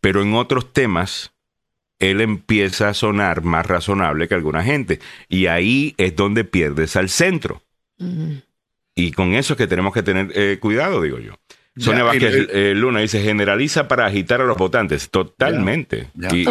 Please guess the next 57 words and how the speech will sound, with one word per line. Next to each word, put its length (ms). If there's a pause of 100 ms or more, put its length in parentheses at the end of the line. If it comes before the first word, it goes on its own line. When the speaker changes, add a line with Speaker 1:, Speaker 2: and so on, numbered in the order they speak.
Speaker 1:
y 40
esto, 120
Speaker 2:
Total, 240
Speaker 1:
eso 140
es 60
lo 60
Speaker 2:
claro. 120
Speaker 1:
que 100
hace 200
el 60
demagogo, 640
eh, 240
generaliza, 720 (480)
agita, 600
Speaker 2:
Ujú. 80 (720)
Speaker 1:
y 160
después 320
pone 220
a 20
la 80
gente 200
a 40
pelear 300
y 60
después 260
se 80
echa 180
para 80
atrás 200
para 140
ver, 100
"Mira 240
lo 140
que 140
hice". 220
Speaker 2:
Ya. 220 (100)
Speaker 3:
Ya. 340
Speaker 2:
Ya. 140 (260)
Speaker 3:
Ya. 320
Speaker 1:
Ey. 180
Speaker 3:
Te, 180 (120)
te 60
echa 140
a 60
pelear 240
los 160
chuchos, 360
hermano. 280 (280)
Speaker 2:
Ya. 220
Speaker 3:
Eh, 140 (100)
pero, 320 (200)
eh, 80
donde 280
quiero 220
ir 120
es, 300 (240)
eh, 280